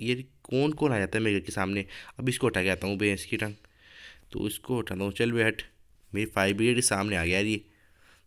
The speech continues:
तो गाइस, अभी जल्दी से बैठता हूँ फायर ब्रिगेड के अंदर और निकलता हूँ यहाँ से गाइस, क्योंकि जो हमें जल्दी ही जाना है, एक गाड़ी को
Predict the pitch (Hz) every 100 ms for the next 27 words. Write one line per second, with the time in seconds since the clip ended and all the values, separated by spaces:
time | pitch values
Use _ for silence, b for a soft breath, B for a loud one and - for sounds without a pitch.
0 | - 113 117 110 120 117 107 110 120 107
1 | 107 107 127 123 117 104 110 110 113 104
2 | 123 131 101 98 120 123 107 92 90 98
3 | 98 104 - - - 117 123 127 113 117
4 | 107 113 101 104 123 143 110 101 117 113
5 | 90 92 113 131